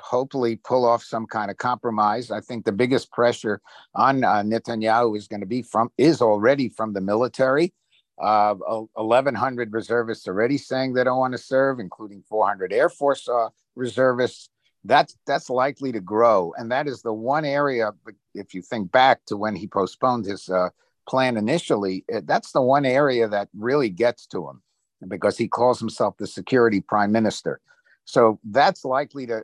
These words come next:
increase the pressure on him. Of course, the White House is gonna increase its own pressure, uh, and, uh, there'll be internal pressure as well. There's already a crack inside the Likud,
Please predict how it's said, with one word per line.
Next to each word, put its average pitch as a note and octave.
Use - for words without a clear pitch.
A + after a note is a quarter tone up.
increase C3
the G2
pressure G#2
on A2+
him. D#3
Of -
course, A#2
the G#2+
White A#2
House A2+
is A2
gonna G#2
increase A2
its -
own D3
pressure, A2
uh, A#2
and, C#3+
uh, C#3
there'll C#3+
be D#3
internal D#3+
pressure D#3
as C#3+
well. C#3+
There's A#2+
already C#3
a -
crack C#3
inside B2
the A#2
Likud, G#2+